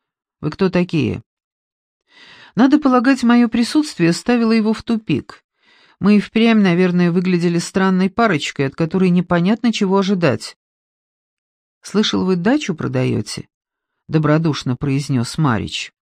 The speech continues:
Теперь Горелов смотрел на Владана. Мне показалось, вопрос его немного успокоил. Может, он и впрямь решил, что нас интересуют его хоромы.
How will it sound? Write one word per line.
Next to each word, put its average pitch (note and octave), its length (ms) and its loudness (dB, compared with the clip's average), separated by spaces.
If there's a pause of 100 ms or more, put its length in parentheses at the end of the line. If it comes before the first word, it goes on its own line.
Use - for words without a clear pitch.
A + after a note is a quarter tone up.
(2750)
Теперь C4+ 360 0
Горелов A3+ 440 2
смотрел F#3+ 480 0
на G#3 160 2
Владана. A#2 580 0
Мне F3 240 0
показалось, G#3+ 680 -4
вопрос F#3+ 420 -2
его G3+ 120 0
немного G3 380 0
успокоил. G3 840 -2 (500)
Может, G3+ 320 2
он G3 140 2
и F#3+ 40 2
впрямь A3 380 0
решил, C#3+ 380 -2
что D#3 240 -2
нас D#3 240 0
интересуют E3+ 640 -2
его F#3+ 220 0
хоромы. D3+ 680 0